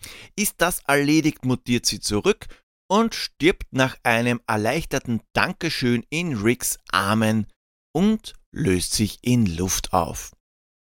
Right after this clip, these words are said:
Das passt uns natürlich nicht wirklich und deswegen dringen wir weiter ins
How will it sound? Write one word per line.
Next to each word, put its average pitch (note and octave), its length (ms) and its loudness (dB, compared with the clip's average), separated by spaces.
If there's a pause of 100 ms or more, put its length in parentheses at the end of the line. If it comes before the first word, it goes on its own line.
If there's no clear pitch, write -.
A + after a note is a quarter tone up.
(160)
Das G#2 300 2
passt - 340 2
uns D#3+ 160 -6
natürlich C3 600 0
nicht G#2 340 -4
wirklich D#3 500 -2
und G#3 220 -4
deswegen B2+ 540 -2
dringen D3+ 420 -2
wir A#2+ 220 0
weiter B2 300 0
ins C3 260 -6